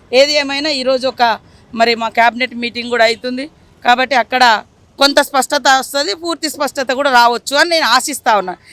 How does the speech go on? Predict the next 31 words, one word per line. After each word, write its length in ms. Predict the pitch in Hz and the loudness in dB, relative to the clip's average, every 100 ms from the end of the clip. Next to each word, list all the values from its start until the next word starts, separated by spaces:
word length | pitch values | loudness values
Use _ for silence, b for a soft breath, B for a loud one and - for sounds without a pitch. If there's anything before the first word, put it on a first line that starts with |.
| B | B
ఎందుకంటే 400 | 254 302 339 302 | -2 2 2 2
అందరం 380 | 269 294 339 320 | 0 2 2 2
సభ్యుల 360 | 294 262 294 | -4 -2 -4
నిర్ణయం 340 | 302 285 285 277 | -4 -4 -6 -6
తీసుకోవాలి 420 | 254 - 262 220 | -8 -2 0 0
కదా, 260 | 196 196 170 b b - | -2 -2 -6 b b -4
ఒక్కలం 400 | 240 320 302 277 | 0 2 2 2
కాదు 260 | 247 233 | 2 2
కదా. 180 | 220 190 190 b b - | 0 -4 -8 b b 2
కాబట్టి 400 | 294 320 330 320 | 4 4 2 0
నాకు 200 | 302 277 | -4 -6
సమిష్టి 460 | 269 269 262 - 302 | -4 -4 -4 -8 -4
నిర్ణయాల 400 | 285 277 285 277 | -4 0 0 0
గురించి 340 | 269 277 269 | -4 -8 -4
తెలుసు, 440 | 269 262 - 285 277 b b _ - | -4 -4 -4 -6 -8 b b _ 4
ఆ, 20 | 240 240 233 233 | 6 6 4 0
అందరం 360 | 240 277 277 262 | -2 -2 -2 -4
మాట్లాడుకునేది 680 | 262 247 285 277 285 269 | -4 -4 -4 -4 -4 -4
తెలుసు. 340 | 262 262 277 262 b b b _ | -4 -4 -6 -10 b b b _
కానీ 360 | 320 311 311 294 | 0 2 0 0
నన్ను 240 | 285 269 | -2 0
ఆ 80 | 269 | 0
రకంగా 680 | 262 247 311 302 262 247 254 - _ - | 0 0 -2 0 0 0 -2 -12 _ -2
ఏదో 180 | 247 269 | 0 0
మాట 280 | 247 233 240 | 0 0 0
జారినట, 640 | 233 247 247 240 240 240 | -2 -2 -4 -6 -4 -2
మాట 420 | 233 226 214 214 | -2 -4 -4 -4
తప్పినట, 920 | 214 240 - 254 247 240 233 240 226 | -2 -4 -4 -10 -6 -4 -2 -2 -2
ఏదేదో 560 | 208 226 254 302 311 320 | -2 -4 -2 -2 2 2
ఏదేదో 420 | 277 262 269 269 | 0 -2 -4 -2
రాసేటప్పుడు 680 | 233 226 220 240 - 262 | -2 -4 -4 -6 -6 -10